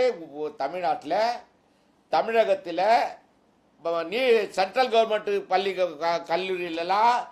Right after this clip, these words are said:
நீட் தேர்வு வச்சுக்கலாமா, ஆனா தமிழகத்தில் இருக்க வேற கல்லூரியெல்லாம் வைக்கக்கூடாதுன்றது எந்த விதத்துல நியாயம்? நீங்க கமிஷன் அடிக்கிறதுக்கு பாக்குறீங்களா, கோட்டா வாங்குறதுக்கு பாக்குறீங்களா, கோட்டா வாங்கி ஒரு கோ-, சீட்டு ஒரு கோடி ரூபாய்க்கு விற்கிறதுக்கு பாக்குறீங்களா?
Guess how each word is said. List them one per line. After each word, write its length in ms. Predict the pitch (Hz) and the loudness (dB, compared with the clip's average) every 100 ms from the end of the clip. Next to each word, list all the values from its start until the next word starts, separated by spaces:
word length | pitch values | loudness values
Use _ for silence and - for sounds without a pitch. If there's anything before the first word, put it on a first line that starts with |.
| - _ | -18 _
நீட் 260 | 151 233 240 | -4 -4 -2
தேர்வு 260 | 202 175 165 | -4 -2 -2
வச்சுக்கலாமா, 600 | 160 165 151 143 135 185 247 240 - _ _ | -6 -6 -2 -2 -2 -4 -4 -4 -12 _ _
ஆனா 340 | 135 185 214 | -2 0 2
தமிழகத்தில் 640 | 226 180 185 240 220 214 196 | 0 2 0 0 -4 -4 -8
இருக்க 160 | 190 | -6
வேற 240 | 170 202 226 | 0 2 2
கல்லூரியெல்லாம் 640 | 190 185 180 170 165 160 | -2 -2 -2 -6 -4 -2
வைக்கக்கூடாதுன்றது 800 | 156 - 156 139 135 131 131 127 | -4 -8 -12 -4 -4 -4 -8 -6
எந்த 260 | 127 160 214 | -6 -6 -6
விதத்துல 240 | 180 180 | -6 -8
நியாயம்? 540 | 160 139 139 143 156 - _ _ _ _ | -6 -6 -4 -6 -8 -16 _ _ _ _
நீங்க 200 | 117 123 | -12 -12
கமிஷன் 480 | - 143 208 214 196 | -4 -4 -4 -6 -4
அடிக்கிறதுக்கு 500 | 170 147 135 123 120 | -4 -6 -10 -8 -4
பாக்குறீங்களா, 500 | 117 110 104 113 139 160 - _ _ - | -6 -6 -8 -4 -2 -4 -10 _ _ 2
கோட்டா 400 | 185 - 254 226 185 | 6 6 8 8 8
வாங்குறதுக்கு 440 | 175 156 147 127 | 2 0 -6 -6
பாக்குறீங்களா, 540 | 123 127 120 117 123 147 170 - - - | -4 -4 -4 -4 0 2 0 -4 -16 4
கோட்டா 380 | 196 220 226 196 | 6 6 6 6
வாங்கி 280 | 190 196 | 6 2
ஒரு 200 | 180 175 | -2 -2
கோ-, 260 | 139 165 165 | -2 -2 -2
சீட்டு 400 | - 214 214 190 | -4 -10 -8 -8
ஒரு 200 | 151 180 | -4 -4
கோடி 240 | 185 220 208 | 2 2 2
ரூபாய்க்கு 340 | 180 175 156 | 0 0 0
விற்கிறதுக்கு 480 | 147 151 127 127 117 | -10 -10 -10 -10 -4
பாக்குறீங்களா? 560 | 120 120 117 117 131 | -4 -4 -12 -4 2